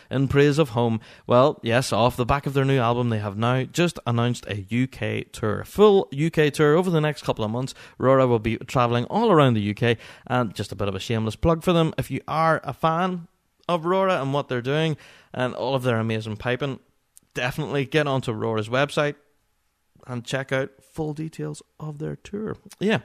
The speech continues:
And if anything, I don't think they're coming this far over across the water to Ireland or Northern Ireland, but yes, if you are living in the mainland in England or Scotland or Wales or that, you're in for a treat because these guys are not gonna stop travelling <laughs> for the next two or three months. So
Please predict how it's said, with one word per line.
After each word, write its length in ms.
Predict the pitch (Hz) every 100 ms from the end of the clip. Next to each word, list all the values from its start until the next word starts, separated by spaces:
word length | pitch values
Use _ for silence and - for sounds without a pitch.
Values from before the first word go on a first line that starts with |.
| - - - - -
And 240 | 120 120 123
if 140 | 110 117
anything, 420 | 110 107 117 110
I 80 | -
don't 220 | 110 165
think 200 | 185 180
they're 100 | 135
coming 300 | 147 156 143
this 160 | 143 143
far 320 | - 139 139
over 220 | 131 127
across 300 | 120 - 120
the 60 | -
water 240 | 110 107
to 220 | 104 107 104
Ireland 360 | 104 107 110
or 100 | 101
Northern 280 | 101 127 131
Ireland, 320 | 131 131 117
but 200 | 117 110 -
yes, 240 | 104 85
if 120 | 110
you 100 | 131
are 140 | 139 143
living 240 | 143 139
in 80 | 135
the 60 | 117
mainland 500 | 120 139 147 147 117
in 120 | 110
England 440 | - 185 190 185 147
or 120 | 101
Scotland 440 | - 139 117 123
or 80 | 104
Wales 300 | 110 131 127
or 60 | 127
that, 200 | 123 - - - -
you're 100 | -
in 140 | 131 160
for 100 | 120
a 60 |
treat 220 | 104 113
because 200 | 104 104
these 180 | 104 135
guys 340 | - 107 107 - - - _ -
are 360 | 95 104 107 - -
not 260 | 117 104
gonna 140 | 110 98
stop 240 | - 95
travelling 400 | - 117 113 95 _ _
<laughs> 40 | 113 113 113
for 120 | 127
the 120 | 135
next 280 | 127 110 -
two 140 | 143
or 40 | 113
three 200 | - 101
months. 260 | 127 127
So 220 | - 104